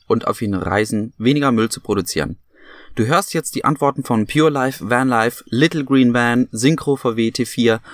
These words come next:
Road and Board, Leben auf Achsen, Yannick Brianovic und von uns. Viel Spaß bei dieser Podcast-Folge.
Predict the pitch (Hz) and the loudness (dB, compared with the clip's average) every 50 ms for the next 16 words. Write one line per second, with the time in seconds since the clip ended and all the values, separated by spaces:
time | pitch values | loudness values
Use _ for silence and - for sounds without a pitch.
0 | - - - 110 131 143 139 - 131 127 120 120 117 117 117 - - - - - | -20 -8 -2 2 2 2 2 0 0 0 2 2 2 2 0 -2 -4 -18 -20 -20
1 | - - - - - 131 139 131 127 127 - - - 117 - - - 120 117 110 | -20 -20 -8 0 2 2 4 4 2 -2 -2 -2 -2 -2 -2 -4 -6 -4 -2 -2
2 | 104 95 104 113 123 120 - _ 104 101 101 110 117 113 107 107 113 - - - | 0 0 0 0 0 -4 -4 _ 0 0 0 2 0 0 0 0 -2 -2 -4 -8
3 | - - 139 139 135 - - 123 120 120 - - 104 104 98 92 - - - _ | 0 2 2 2 2 2 0 0 0 0 0 0 0 0 0 -2 -4 -6 -8 _
4 | _ _ _ - - - _ _ - 147 160 156 - - 131 127 - - 135 120 | _ _ _ -20 -20 -20 _ _ 0 0 0 0 0 0 -2 -2 0 0 -2 -2
5 | 117 117 117 - - 113 - - - 107 - - - 110 98 95 95 85 - | 0 -2 -2 -2 -2 -4 -4 -2 -4 -4 -4 -2 -2 0 0 2 0 -2 -4